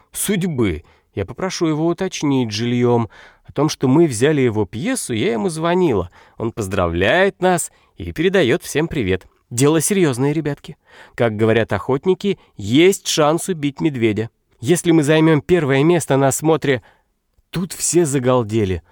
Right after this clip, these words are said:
То что тогда, Матрёна Ивановна? Ой, ну скажите! Матрёна Ивановна, скажите! Звание Народного театра?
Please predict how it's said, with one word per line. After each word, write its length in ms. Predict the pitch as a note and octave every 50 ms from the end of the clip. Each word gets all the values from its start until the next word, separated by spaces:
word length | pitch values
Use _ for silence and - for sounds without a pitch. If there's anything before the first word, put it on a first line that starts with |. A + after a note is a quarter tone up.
| _ _ _ _ _ _ _ _ _ _ _ _ -
То 140 | A3+ A3+ G#3
что 420 | - - - - - D#4 D#4 C#4 A3
тогда, 380 | - A#3 G3+ F#3 B3 C#4 B3
Матрёна 460 | G#3 F#3+ F3 - B3 A#3+ G#3+ F#3+ F#3+
Ивановна? 440 | F#3+ F#3+ A3 G#3 F#3+ E3 B2+ G#2 F2+ - _ _ _ _ _ _ _ _ _
Ой, 240 | - C#4+ C4+ G#3 F3
ну 140 | G3+ C4 B3+
скажите! 680 | - - D4+ C#4+ A#3+ C#4 D4+ C4+ G#3 - F3+ A2 - _ _ _ _
Матрёна 400 | - C#3+ - G#3+ A#3+ A3 G#3+ G#3+
Ивановна, 420 | G#3+ G#3+ A3+ A3 G3 F3+ E3 D#3+
скажите! 640 | C3 - - C4+ B3+ A3+ C#4 A#3+ F3 - A#2+ F2+ - _ _ _ _ _ _ _
Звание 500 | - D#3+ G#3 C4+ D4 D4 C#4+ D4 D4 C#4+
Народного 560 | D4 D4 D4+ D4 D4 D4 B3+ C4 D4 D4 C#4+ A3+
театра? 600 | - D#4 D#4+ D#4+ D#4+ D4 - D4 C#4 A#3+ -